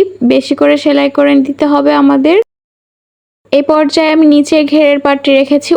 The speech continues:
উল্টো সাইডে এবং আমি বেল্টের কাপড়টিও উল্টো সাইডে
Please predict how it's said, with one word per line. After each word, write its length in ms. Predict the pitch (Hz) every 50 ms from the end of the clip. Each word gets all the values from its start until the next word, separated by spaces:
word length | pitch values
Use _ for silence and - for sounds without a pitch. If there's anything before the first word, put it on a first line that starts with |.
| 262 277
উল্টো 220 | 285 285 277 294 320 311 -
সাইডে 360 | 330 285 269 269 254 285 320 - - - 269
এবং 160 | 254 277 277 269 269
আমি 120 | 262 262 262 247 254
বেল্টের 360 | 262 262 262 262 - 294 294
কাপড়টিও 540 | 294 302 294 285 294 285 269 - 294 285 302 320 302 294
উল্টো 240 | 277 262 262 285
সাইডে 420 | 285 - - 285 285 285 277 294